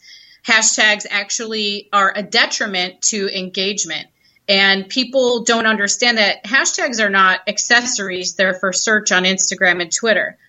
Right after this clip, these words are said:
When I see hashtags on Facebook, I want to stab my eyes out, because when was the last time you actually went to the search bar and typed in a hashtag?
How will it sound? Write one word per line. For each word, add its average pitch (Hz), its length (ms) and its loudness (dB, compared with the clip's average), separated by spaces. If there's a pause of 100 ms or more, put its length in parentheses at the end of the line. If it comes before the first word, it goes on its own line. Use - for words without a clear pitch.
(680)
When 202 160 2
I 190 100 4
see 285 320 0
hashtags 220 560 2
on 208 280 -2
Facebook, 202 480 -2
I 185 80 4
want 185 180 0
to 180 240 0 (160)
stab 196 360 2
my 185 260 2
eyes 185 180 4
out, 170 200 -2
because 214 300 -4
when 226 180 0
was 240 140 2
the 226 80 -6
last 202 380 2
time 185 420 -2
you 220 420 -2
actually 196 460 2
went 202 280 -6
to 233 100 -12
the 240 100 -8
search 214 340 -4
bar 185 180 2
and 185 140 -8
typed 190 280 -2
in 190 100 -4
a 175 80 -2
hashtag? 175 680 -2